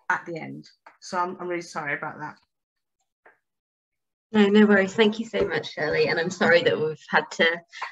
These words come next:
Speaker 2: had to cut you off there. Um, but, um,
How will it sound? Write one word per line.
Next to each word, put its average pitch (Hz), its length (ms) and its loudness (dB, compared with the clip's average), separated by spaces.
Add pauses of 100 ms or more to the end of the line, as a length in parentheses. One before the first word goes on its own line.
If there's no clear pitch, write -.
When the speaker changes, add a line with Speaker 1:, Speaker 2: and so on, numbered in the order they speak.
Speaker 2:
had 208 140 -4
to - 80 -6
cut 185 240 2
you 170 80 6
off 175 280 2
there. 170 300 6 (400)
Um, 208 640 8 (880)
but, 185 380 6 (160)
um, 185 540 4